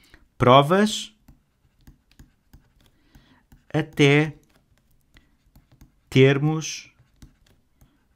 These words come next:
um sucesso? Enquanto que neste caso, no caso da variável aleatória binomial, a pergunta é:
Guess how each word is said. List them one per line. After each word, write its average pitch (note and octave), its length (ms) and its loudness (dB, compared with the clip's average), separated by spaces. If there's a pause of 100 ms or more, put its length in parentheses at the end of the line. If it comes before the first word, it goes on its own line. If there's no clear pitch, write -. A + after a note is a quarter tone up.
(520)
um D#3 380 -2 (1120)
sucesso? - 1040 -8 (180)
Enquanto C#3 540 4
que A#2 100 -6
neste A2 300 -2
caso, F#3+ 480 2
no A2+ 160 -6
caso G#2 400 2
da F#2+ 80 -2
variável A2 600 4
aleatória A#2+ 560 2
binomial, C3 540 4 (180)
a F3 80 4
pergunta G#3+ 400 4
é: A#2 200 6